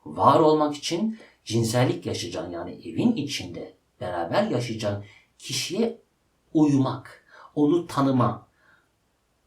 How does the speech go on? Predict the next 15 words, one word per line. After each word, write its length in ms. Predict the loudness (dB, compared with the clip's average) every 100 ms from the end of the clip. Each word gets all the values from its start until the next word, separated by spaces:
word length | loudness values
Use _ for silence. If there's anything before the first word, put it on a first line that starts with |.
| _
bunu 560 | -8 -2 0 2 0 0
bilme 420 | 0 2 2 2
ihtiyacı 600 | -2 -10 -6 -6 -6 -8
var 300 | -8 -10 -14 _ _
bilinçaltımızın. 1200 | -16 -4 0 4 2 0 -8 -10 -14 -14 -14 -16 _ _ _ _ _ _ _ _ _ _ _ _ _ _ _ _ _ _ _ _ _ _ _ _ _ _ _ -2
Aşk 360 | 0 0 -4
da 80 | -2
aynı 240 | -2 -2
hoşlanma 540 | -4 -6 -4 -4 -2 -4
gibi 360 | -4 -4 -4 -8 _ _
iki 280 | -16 -8 -6
öğeye 220 | -4 -6
sahip 640 | -8 -6 -4 -4 -6 -10 _ _ _
cinsel 640 | -10 -10 -8 -6 -6 -8 _ _
istek, 640 | -16 -12 -12 -12 -20